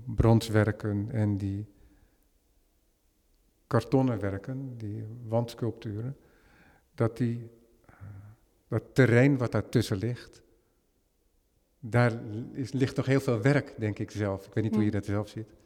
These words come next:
Speaker 2: Ja, dat, eh, dat is mooi gezegd. En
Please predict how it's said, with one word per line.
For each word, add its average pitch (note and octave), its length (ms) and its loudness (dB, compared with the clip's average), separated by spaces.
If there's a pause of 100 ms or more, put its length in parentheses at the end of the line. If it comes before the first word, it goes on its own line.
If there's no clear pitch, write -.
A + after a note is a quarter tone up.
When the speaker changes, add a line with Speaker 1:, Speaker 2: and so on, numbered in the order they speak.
Speaker 2:
Ja, C4+ 240 4 (1080)
dat, - 300 -8
eh, G#3+ 320 2 (1300)
dat A3+ 160 -6
is - 100 -14
mooi G#3+ 200 -2
gezegd. A3+ 500 -4
En G#3 500 -4